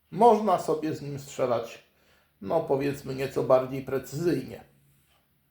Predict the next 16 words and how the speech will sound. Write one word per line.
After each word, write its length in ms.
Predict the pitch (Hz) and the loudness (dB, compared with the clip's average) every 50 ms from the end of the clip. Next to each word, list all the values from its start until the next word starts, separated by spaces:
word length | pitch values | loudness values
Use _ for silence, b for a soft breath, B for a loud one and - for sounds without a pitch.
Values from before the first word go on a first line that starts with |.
| _ _ _ _ _ _ _ _ _ b b b b b b b b b b b b b b b b b _ _ _ _ _ | _ _ _ _ _ _ _ _ _ b b b b b b b b b b b b b b b b b _ _ _ _ _
Historia 880 | - - 196 185 - - - 226 214 208 208 202 190 185 180 175 175 | -14 -12 -12 -10 -6 4 6 6 6 8 8 8 8 8 8 6 2
strzelby 520 | - - - - - 196 185 185 180 180 180 | 0 -8 -12 -2 0 2 2 4 2 2 2
Mossberg, 840 | 175 185 180 175 147 156 151 156 156 156 160 165 165 - - - | 4 4 4 4 2 0 0 2 2 2 2 0 -4 -6 -6 -2
y, 400 | 147 131 127 127 127 127 127 127 - - _ _ _ _ _ _ _ _ _ _ _ _ _ _ _ _ _ _ b b b b b b b b b b b b _ | 0 0 0 0 0 -2 -2 -4 -8 -16 _ _ _ _ _ _ _ _ _ _ _ _ _ _ _ _ _ _ b b b b b b b b b b b b _
sięga 560 | - - 175 156 156 151 156 151 139 127 120 | -8 -4 -4 -2 -2 -2 0 2 4 4 4
bodajże 600 | 120 - 147 139 139 139 143 143 139 139 143 135 127 - - | 2 0 0 2 2 2 2 0 2 2 2 2 0 -2 -2
połowy 320 | 135 131 135 143 143 151 | 0 2 2 2 2 4
lat 240 | 147 131 135 135 - | 4 4 4 4 2
osiemdziesiątych, 1000 | 135 - - 143 127 127 113 113 107 - - 143 147 156 139 - - - - - | -6 -6 -6 -8 -8 -8 -10 -10 -10 -4 -2 -2 -2 -2 -4 -6 -6 -8 -8 -8
kiedy 460 | - 127 110 104 104 110 107 104 110 110 | -4 -4 -4 -2 -2 -2 -2 -2 -2 -6
firma 360 | - - 143 135 127 123 117 | -8 -8 -6 -6 -2 -2 -2
Mossberg 480 | 117 123 127 135 123 123 131 123 - - | -2 0 -2 -2 -2 -2 -4 -4 -4 -12
stwierdziła, 580 | - - - 139 123 123 120 - 135 123 110 113 | -16 -10 -8 -6 -6 -6 -8 -2 0 0 0 2
że 260 | - 120 107 104 117 | 2 2 0 0 0
wyprodukują 800 | 120 143 143 - 135 131 123 131 - - - 160 151 120 113 | 0 -2 -2 0 -2 -2 -2 -4 -8 -6 -2 -2 -2 -2 -2
sobie 440 | 110 - 120 110 107 110 - 135 - | -4 -6 -6 -6 -4 -4 -6 -6 -6